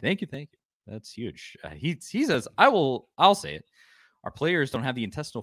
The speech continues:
fortitude to truck someone. Our running back I've seen go fetal position and just fall.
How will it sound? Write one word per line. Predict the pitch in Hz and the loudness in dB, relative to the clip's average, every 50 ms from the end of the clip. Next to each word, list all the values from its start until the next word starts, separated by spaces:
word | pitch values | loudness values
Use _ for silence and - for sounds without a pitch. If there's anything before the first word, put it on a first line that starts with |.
| - - | -10 -6
fortitude | - 254 320 349 359 311 - 160 143 127 | -2 0 0 0 0 -2 -2 0 0 0
to | 113 107 | -2 -6
truck | - - 131 113 - - | -4 -2 -2 -2 -2 -4
someone. | - 110 101 98 95 95 92 95 95 95 _ _ _ _ _ _ _ _ _ _ _ _ _ _ - | -10 -8 -6 -6 -6 -6 -6 -6 -8 -10 _ _ _ _ _ _ _ _ _ _ _ _ _ _ -8
Our | 107 110 107 | -6 -4 -2
running | 120 151 165 151 | -2 -2 -2 0
back | 123 120 117 117 113 - | 0 2 2 2 2 2
I've | 110 107 | 0 -2
seen | - - - 127 120 | -2 -4 -4 -4 -2
go | 107 113 107 | -2 -2 -4
fetal | 101 - - - 120 165 190 175 | -4 -6 -8 -8 -4 -4 -4 -4
position | - 120 101 95 92 - - 101 92 | -4 -6 -6 -6 -6 -8 -8 -10 -8
and | 92 85 | -8 -8
just | 90 87 - - - _ - | -10 -10 -12 -12 -20 _ -6
fall. | - 117 131 123 87 85 87 92 101 107 | -2 0 2 2 2 0 -2 -4 -8 -12